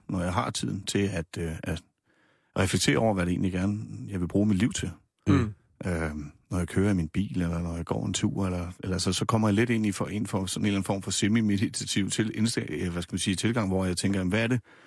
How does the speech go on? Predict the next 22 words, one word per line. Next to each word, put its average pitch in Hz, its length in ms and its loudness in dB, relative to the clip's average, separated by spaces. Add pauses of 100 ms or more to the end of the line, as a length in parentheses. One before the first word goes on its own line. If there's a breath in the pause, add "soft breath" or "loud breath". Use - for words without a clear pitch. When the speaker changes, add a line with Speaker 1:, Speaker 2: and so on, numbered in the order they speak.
(100)
Speaker 1:
hvad 110 120 0
er 113 40 2
det, 113 260 -2
mit 98 140 2
mål 101 240 2
er 95 140 -2
med 98 180 -4
livet?" 90 300 0
Og, 87 360 -6
og 95 200 -6
det 131 100 2
gør 117 160 2
så, 117 140 0
hvis 107 180 -2
jeg 101 80 -2
har 101 60 -4
det 135 180 0
for 110 360 -2
fokus, 117 440 0 (760 soft breath)
øh, - 100 0
rigtig 110 280 2
ofte, 104 340 0